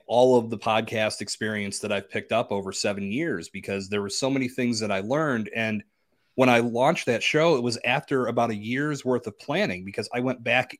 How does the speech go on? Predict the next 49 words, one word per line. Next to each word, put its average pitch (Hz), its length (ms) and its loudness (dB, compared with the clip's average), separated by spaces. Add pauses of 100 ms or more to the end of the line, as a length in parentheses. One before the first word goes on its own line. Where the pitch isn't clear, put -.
into 127 240 -4
that 117 240 -2 (100)
analytical 127 560 2
phase 82 520 -10 (500)
and 117 80 -2
I 123 60 4
started 123 300 4
listening 123 360 0
to 113 60 -4
podcasts 107 760 0
for 104 440 -2 (420)
things 123 280 2
that 117 140 -4
were 107 320 -4 (100)
working 117 400 -2
well 175 340 2
and 175 200 -4
things 160 300 -2
that 143 180 -4
were, 127 240 -8
I 135 140 2
didn't 151 220 4
feel 123 220 0
worked 110 280 -4
well. 104 340 0
I - 20 -4
mean, 107 140 -2
they 110 140 0
might 117 220 2
be 107 100 -4
working 107 320 -4
for 107 120 -8
that 101 260 0 (100)
specific - 560 -6
podcaster, 101 640 -2
but 98 180 -6
personally, 123 420 2
I 104 100 0
didn't 107 200 -2
think 104 160 -8
they 101 100 2
would 92 120 -10
fit - 280 -4
in 98 180 -8
my 101 280 0
world. 92 400 -6 (720)
So 117 160 4
I 113 80 8
started 110 340 0